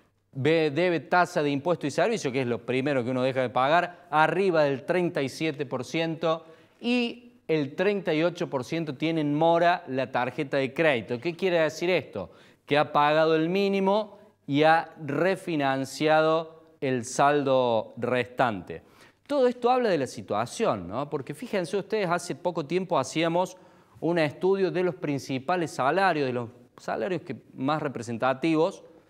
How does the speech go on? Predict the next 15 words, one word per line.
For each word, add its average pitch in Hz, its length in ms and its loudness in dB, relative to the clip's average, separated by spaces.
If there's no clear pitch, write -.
eh, 120 460 0
y 143 120 -2
la 139 80 2
mayoría 147 680 2
estaba 120 460 0
por 107 160 -6
debajo 117 920 0
de 117 100 -2
estos 127 260 -4
novecientos 117 680 -4
cincuenta 113 440 -6
y 110 60 -4
tres 104 240 -6
mil 120 180 -4
pesos 135 540 -4